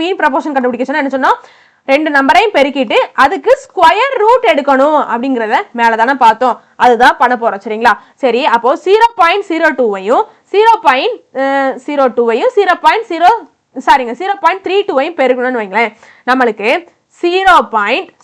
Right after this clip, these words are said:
ஜீரோ ஜீரோ சிக்ஸ் ஃபோர் அப்படின்னு சொல்லிட்டு கிடைக்கும் சரிங்களாங்க. சரி, பெருக்கியாச்சு. இப்போ என்ன பண்ணணும்?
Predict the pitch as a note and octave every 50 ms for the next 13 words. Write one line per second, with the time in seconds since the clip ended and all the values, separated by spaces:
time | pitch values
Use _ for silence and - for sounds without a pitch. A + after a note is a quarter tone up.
0 | _ - D4 D#4 D#4+ E4 E4+ F4 F4 E4+ C4+ A#3+ A3 G#3+ G#3+ A#3+ D4 D4+ D4+ _
1 | - D#4 C#4+ - _ _ _ A3+ A3 G#3+ A3 A3+ A3+ G#3+ G3+ - - F#3+ A3 G#3
2 | G#3+ G#3+ G3+ G3 G3 C4+ F4 F4+ - _ _ _ A#3 A3 G#3+ G#3+ G#3+ A3 - _
3 | _ _ B3 A3 G#3+ G#3 G#3 G3+ G#3+ C4+ C4 A3+ - - _ _ _ - C#4+ A#3
4 | G#3+ A#3+ C#4+ C#4 C4+ B3+ B3 C4 B3+ B3+ A#3 G#3 F#3+ - - G#3+ F#3+ G#3+ C#4+ E4
5 | E4 _ _ _ - D4 C#4 E4+ D#4+ D#4 D#4 D#4 D4+ D#4 D4+ D#4 G#4 D5 -